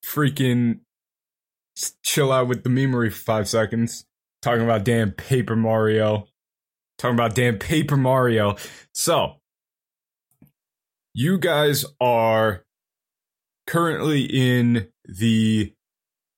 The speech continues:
workshop slash private quarters of a lot of the people around here. So, Rakana j-, just ran outside to, uh,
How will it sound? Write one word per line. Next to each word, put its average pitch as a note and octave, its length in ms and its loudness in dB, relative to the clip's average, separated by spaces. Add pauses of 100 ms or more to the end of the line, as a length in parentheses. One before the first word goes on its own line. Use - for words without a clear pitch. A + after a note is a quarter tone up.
(120)
workshop C3+ 560 0
slash A#2+ 300 -2
private A#2 340 -2
quarters G#2+ 560 0
of G2+ 360 0
a - 160 -4
lot G#2 220 0
of G2+ 140 0
the G2 80 -2
people G#2 380 -2
around F#2+ 340 -2
here. - 320 -6 (380)
So, - 360 -2 (160)
Rakana C#3+ 480 0
j-, - 140 -14 (260)
just B2 380 -2 (120)
ran B2+ 300 0
outside A#2 600 0
to, G#2+ 340 -2
uh, G2 240 0